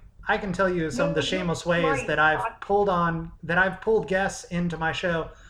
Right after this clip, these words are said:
Speaker 1: I tweeted Janet Varney.
Speaker 2: Cool.
Speaker 1: So I had Janet Varney on the show,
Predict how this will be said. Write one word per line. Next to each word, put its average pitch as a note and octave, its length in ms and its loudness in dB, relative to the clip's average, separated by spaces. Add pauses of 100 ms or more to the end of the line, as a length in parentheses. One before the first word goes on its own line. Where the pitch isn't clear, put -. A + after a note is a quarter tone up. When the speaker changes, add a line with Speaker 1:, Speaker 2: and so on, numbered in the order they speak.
(180)
Speaker 1:
I F#3 100 4
tweeted B3 400 0
Janet E3 380 0
Varney. D3+ 520 -2 (240)
Speaker 2:
Cool. A3+ 800 -4 (680)
Speaker 1:
So - 120 -8
I D#3 60 -4
had D3+ 140 -6
Janet D3+ 260 -4
Varney D#3 240 -4
on C#3+ 100 -8
the C#3 60 -8
show, C3+ 300 -10